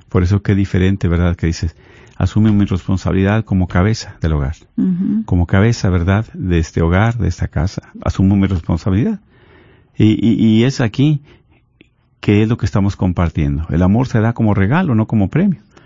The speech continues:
Speaker 2: Exactamente.
Speaker 1: Por eso también nosotros como hombres, como varones, tenemos la oportunidad día con
Speaker 2: Ujú.
Speaker 1: día. Tenemos la oportunidad de hacer cosas agradables para la mujer.
Speaker 2: Sí.
Speaker 1: Darle lo mejor, de acuerdo a lo que podamos también.
Speaker 2: Ujú.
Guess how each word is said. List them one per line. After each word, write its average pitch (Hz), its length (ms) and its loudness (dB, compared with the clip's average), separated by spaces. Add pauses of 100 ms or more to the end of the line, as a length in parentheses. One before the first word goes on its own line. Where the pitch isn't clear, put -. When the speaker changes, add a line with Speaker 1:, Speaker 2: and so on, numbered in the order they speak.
Speaker 2:
Exactamente. - 480 -16
Speaker 1:
Por 110 160 4
eso 123 280 0
también 113 300 2
nosotros 117 460 -2
como 101 400 0
hombres, 117 320 0
como 92 220 0
varones, 110 480 0 (840)
tenemos 208 280 4
la 196 60 4
oportunidad 101 580 0 (220)
día 87 160 0
con 90 160 0
Speaker 2:
Ujú. 76 80 0
Speaker 1:
día. 247 240 0 (540)
Tenemos 120 300 4
la 127 60 2
oportunidad 107 440 2
de 117 80 2
hacer 104 240 0
cosas 113 300 0
agradables 101 600 0
para 87 200 -2
la 87 100 2
mujer. 170 400 -2 (600)
Speaker 2:
Sí. - 300 -14
Speaker 1:
Darle 143 380 2
lo 120 120 4
mejor, 151 360 0 (1000)
de 87 80 0
acuerdo 90 500 0 (360)
a 85 100 -2
lo 87 120 2
que 90 120 -2
podamos 76 460 -2
también. 65 360 -4
Speaker 2:
Ujú. 185 520 -10